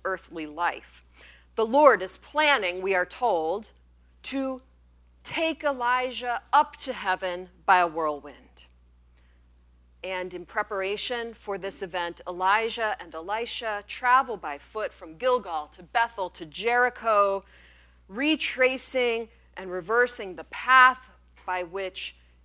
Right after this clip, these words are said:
Joshua led Israel into the promised land, they also cross the Jordan. And then we are told a chariot of fire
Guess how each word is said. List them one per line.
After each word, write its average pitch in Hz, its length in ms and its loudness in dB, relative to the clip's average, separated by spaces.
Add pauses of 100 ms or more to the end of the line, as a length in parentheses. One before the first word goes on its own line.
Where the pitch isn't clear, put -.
(260)
Joshua 208 580 0
led 190 400 -8
Israel 202 460 -8
into 170 200 -18
the 160 100 -20
promised 175 520 -4
land, 170 240 -10
they 156 180 -10
also 160 380 -6
cross - 720 2 (220)
the 185 120 -10
Jordan. 170 680 -4 (340)
And 208 300 -2
then 247 440 0
we 208 120 -8
are 208 100 -6
told 240 500 -2
a 190 80 -6
chariot 311 880 4 (100)
of 196 140 -4
fire 330 800 4